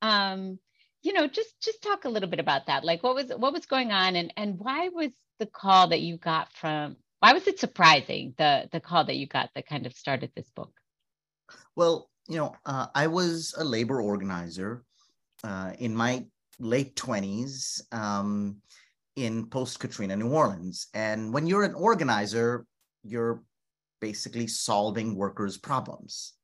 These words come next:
Speaker 2: That's what you do. And on the first page of this book, um, it's, uh, late at night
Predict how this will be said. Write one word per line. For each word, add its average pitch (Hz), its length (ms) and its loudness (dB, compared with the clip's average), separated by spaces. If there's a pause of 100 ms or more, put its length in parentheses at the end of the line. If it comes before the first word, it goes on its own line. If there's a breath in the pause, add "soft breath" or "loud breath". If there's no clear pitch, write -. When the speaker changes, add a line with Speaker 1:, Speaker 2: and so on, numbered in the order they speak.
Speaker 2:
That's - 340 -10
what 92 160 -12
you 101 100 -10
do. 95 300 -4 (460 loud breath)
And 120 580 0
on 131 140 0
the 131 40 -4
first 196 380 -2
page 151 180 0
of 143 100 -6
this 135 180 -2
book, 101 420 -2 (460 soft breath)
um, 107 680 -2
it's, - 540 -4 (580)
uh, 98 560 -6 (160)
late 120 440 2
at 160 200 0
night 104 520 -2